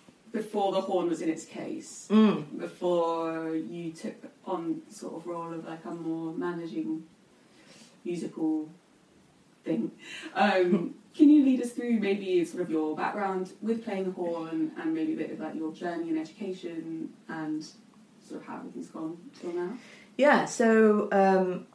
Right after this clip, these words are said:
Speaker 2: I, like most classical musicians, started playing when I was really young, um, and enjoyed it. Had some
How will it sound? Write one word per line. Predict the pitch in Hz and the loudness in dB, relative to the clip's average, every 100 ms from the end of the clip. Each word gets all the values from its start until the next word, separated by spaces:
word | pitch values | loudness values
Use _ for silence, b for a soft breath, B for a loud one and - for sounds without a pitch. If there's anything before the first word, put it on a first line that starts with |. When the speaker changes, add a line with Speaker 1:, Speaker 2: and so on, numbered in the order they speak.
| _ | _
Speaker 2:
I, | 196 190 196 190 190 185 180 180 - _ - _ _ _ _ _ _ _ _ _ _ _ _ _ _ _ - | 2 4 6 6 6 4 2 -4 -12 _ -20 _ _ _ _ _ _ _ _ _ _ _ _ _ _ _ -2
like | 180 160 - | 2 2 2
most | 170 165 165 - - _ - | 0 -2 -4 -10 -18 _ -8
classical | 165 165 151 | -6 -6 -6
musicians, | 139 - 151 | -6 -6 -6
started | - - - | -6 -6 -4
playing | 156 156 156 - - | -4 -4 -4 -8 -8
when | 160 | -6
I | |
was | 151 | -4
really | 156 151 | -2 0
young, | 156 151 156 156 - - - | 0 0 -4 -8 -18 -16 -6
um, | 160 156 151 151 - - - | -2 -2 -2 -6 -12 -14 -6
and | 165 156 156 156 156 156 - - - - - | -4 -4 -4 -6 -6 -8 -12 -12 -14 -20 -10
enjoyed | 165 160 165 165 | -6 0 2 4
it. | 226 247 - _ _ _ b b b b b _ - _ _ _ | 2 0 -6 _ _ _ b b b b b _ -20 _ _ _
Had | - 190 175 165 160 - - - - _ - | -4 0 2 2 -2 -10 -14 -18 -20 _ -20
some | - - 190 170 165 165 | -16 -2 2 2 2 0